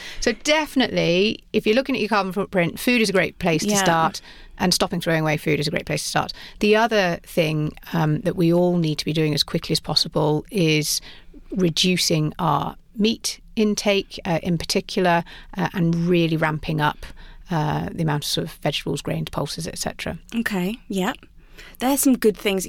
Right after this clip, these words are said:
Speaker 2: I guess
Speaker 1: Yeah.
Speaker 2: there might be s-, what about meal planning?
Speaker 1: Well, and so when, when then we come back to sort of food
Speaker 2: Yeah.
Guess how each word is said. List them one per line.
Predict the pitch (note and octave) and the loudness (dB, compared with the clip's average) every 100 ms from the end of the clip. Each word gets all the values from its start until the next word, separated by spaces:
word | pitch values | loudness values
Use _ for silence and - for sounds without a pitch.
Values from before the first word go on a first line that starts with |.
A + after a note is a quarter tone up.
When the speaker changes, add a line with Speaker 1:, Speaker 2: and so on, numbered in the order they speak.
| - - | -6 -4
Speaker 2:
I | A#3+ | 0
guess | D#4 - - - - - | 0 0 -4 -10 -18 -8
Speaker 1:
Yeah. | G3+ - | -8 -2
Speaker 2:
there | C#4 | 2
might | C4+ D4+ | 4 2
be | C4+ | 0
s-, | - - - | -4 -6 -4
what | D4 | 0
about | D#4+ | 2
meal | C#4 D4 C#4 | 4 4 2
planning? | - F3 - - G3+ - - - | 0 -2 -2 -2 -2 -4 -12 -4
Speaker 1:
Well, | G3+ F#3+ D3+ | 0 2 0
and | G#3 G3 | 0 0
so | A3 G#3+ | 2 4
when, | A#3+ B3 | 2 0
when | - C4 C4 | 2 2 4
then | C4 | 2
we | B3 A#3 | 2 0
come | A3 G#3 | 0 0
back | - G#3 - | 0 -4 -4
to | - | -6
sort | F#3 F3 | -4 -4
of | - | -4
food | - C#4 | 0 4
Speaker 2:
Yeah. | A3+ | 4